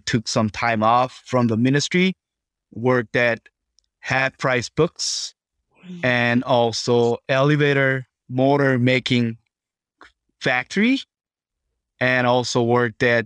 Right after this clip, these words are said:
Speaker 1: the or-, organ pipe making shop.
Speaker 2: Whoa.
Speaker 1: And then after that, I began my studies at Concordia Theological Seminary in Fort Wayne to pursue P H D in missiology degree.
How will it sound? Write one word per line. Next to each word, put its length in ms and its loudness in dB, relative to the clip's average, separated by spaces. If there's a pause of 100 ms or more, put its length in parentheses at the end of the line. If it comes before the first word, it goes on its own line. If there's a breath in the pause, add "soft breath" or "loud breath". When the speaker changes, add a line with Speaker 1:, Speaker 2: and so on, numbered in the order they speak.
Speaker 1:
the 400 -2 (880)
or-, 340 2
organ 600 2
pipe 460 -4 (680)
making 440 0
shop. 500 -4 (720)
Speaker 2:
Whoa. 320 -12
Speaker 1:
And 140 -4
then 100 2
after 380 0
that, 360 0
I 600 2
began 480 2
my 240 0
studies 560 -2
at 280 0 (540)
Concordia 500 0
Theological 560 0
Seminary 440 2
in 80 2
Fort 340 0
Wayne 340 0 (180)
to 120 2
pursue 720 0 (640)
P 160 0
H 180 -4
D 360 2
in 180 2
missiology 800 0
degree. 400 0